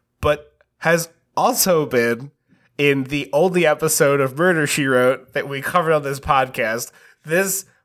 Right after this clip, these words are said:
both of our tie-ins for Febru-, February have actors who are in that, only that and only that episode. Actually, he was in one other,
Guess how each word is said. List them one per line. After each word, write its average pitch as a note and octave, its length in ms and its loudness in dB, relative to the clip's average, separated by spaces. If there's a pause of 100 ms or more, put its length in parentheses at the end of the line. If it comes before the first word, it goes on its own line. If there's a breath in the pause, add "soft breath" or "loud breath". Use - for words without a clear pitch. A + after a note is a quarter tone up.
(100)
both G3 420 0
of A#3 140 0
our G#3 320 0
tie-ins D#3+ 760 0 (120)
for C#3 520 0
Febru-, E3 480 0
February C#3 760 0 (140 loud breath)
have D#3 340 0
actors E3+ 560 -2
who E3+ 120 2
are D#3 100 2
in D3 320 -4
that, D3+ 440 -2
only B3+ 460 0
that G3 340 0
and F3+ 160 0
only F#3+ 280 2
that D#3+ 240 2
episode. C3 680 0 (160)
Actually, F#3 340 0
he G3+ 100 0
was G3 140 0
in F3+ 100 -2
one D3+ 120 2
other, A#2 260 -2